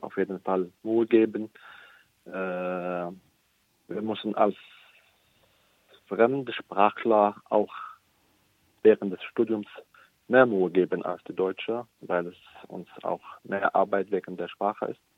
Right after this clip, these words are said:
Aber wie gesagt, ich schaffe, ich habe es gut geschafft und ich schaffe es bislang auch sehr gut und ich komme gut mit der Stum-, mit dem Studium voran.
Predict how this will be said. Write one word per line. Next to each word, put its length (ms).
Aber 420
wie 80
gesagt, 360
ich 80
schaffe, 340
ich 160
habe 200
es 40
gut 240
geschafft 380
und 280
ich 120
schaffe 300
es 80
bislang 480
auch 180
sehr 220
gut 280
und 100
ich 140
komme 240
gut 240
mit 120
der 80
Stum-, 360
mit 260
dem 160
Studium 380
voran. 340